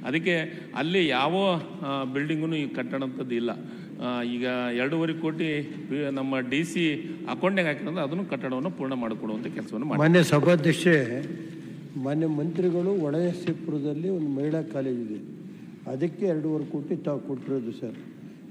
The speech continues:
Speaker 2: ಈಗ ನಾವೇನು ಯಾವುದೇ ಖಾಸಗಿ ಕಾಲೇಜ್ ಮಾಡಿಲ್ಲ, ಖಾಸಗಿ ಹೈಸ್ಕೂಲ್ ಇಲ್ಲ ನನ್ನ ವಿಧಾನಸಭೆ, ನನ್ನ ವಿಧಾನಸಭಾ ಕ್ಷೇತ್ರದಲ್ಲಿ ನಮ್ಮ ಜಿಲ್ಲೆಯಲ್ಲಿ ನಾವು ಯಾವುದೇ ಖಾಸಗಿ ಶಾಲೆ ನಾವು ಇಲ್ಲ.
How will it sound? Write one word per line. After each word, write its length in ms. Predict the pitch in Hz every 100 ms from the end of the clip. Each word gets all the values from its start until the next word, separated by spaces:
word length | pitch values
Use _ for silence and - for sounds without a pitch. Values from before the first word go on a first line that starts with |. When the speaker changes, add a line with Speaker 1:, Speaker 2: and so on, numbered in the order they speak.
| - -
Speaker 2:
ಈಗ 160 | 151
ನಾವೇನು 540 | 180 151 139 156 170 165
ಯಾವುದೇ 640 | 151 151 165 165 143 - -
ಖಾಸಗಿ 380 | 147 - 175
ಕಾಲೇಜ್ 420 | 151 160 143 147 135
ಮಾಡಿಲ್ಲ, 460 | 135 135 139 151
ಖಾಸಗಿ 460 | 151 - 135 - 156
ಹೈಸ್ಕೂಲ್ 400 | 147 143 - 139
ಇಲ್ಲ 180 | 131 131
ನನ್ನ 300 | 117 120 127
ವಿಧಾನಸಭೆ, 520 | 127 135 110 117 113 - - - - - - 139
ನನ್ನ 180 | 147
ವಿಧಾನಸಭಾ 640 | 165 160 175 160 165 156 156
ಕ್ಷೇತ್ರದಲ್ಲಿ 800 | - 160 156 151 147 156 170 170 - - - - - - -
ನಮ್ಮ 260 | 135 151 151
ಜಿಲ್ಲೆಯಲ್ಲಿ 440 | 123 139 175 170
ನಾವು 140 | 151 131
ಯಾವುದೇ 520 | 127 143 156 151 170
ಖಾಸಗಿ 500 | - 143 120 151 156
ಶಾಲೆ 320 | - 135 147
ನಾವು 280 | 160 139 135
ಇಲ್ಲ. 160 | 123